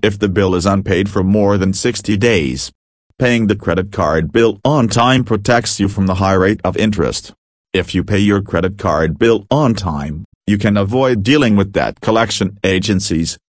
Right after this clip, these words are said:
Nowadays, majority of the credit card issuers have hired debt collection agencies to recover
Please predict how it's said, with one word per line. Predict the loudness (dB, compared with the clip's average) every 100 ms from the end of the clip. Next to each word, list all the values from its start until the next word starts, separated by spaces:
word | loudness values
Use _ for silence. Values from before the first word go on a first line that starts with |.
| _
Nowadays, | -2 2 4 4 4 2 0
majority | -2 0 2 2 2 0
of | -2
the | -2
credit | -4 -2 -2 -4
card | 0 2 2
issuers | 0 -2 0 0 0
have | 0 0 0
hired | 2 2 2
debt | 0 -2
collection | 0 2 2 0 -6 -2
agencies | -2 -2 0 -2 0 0 -2
to | -2
recover | -2 0 0 0 -2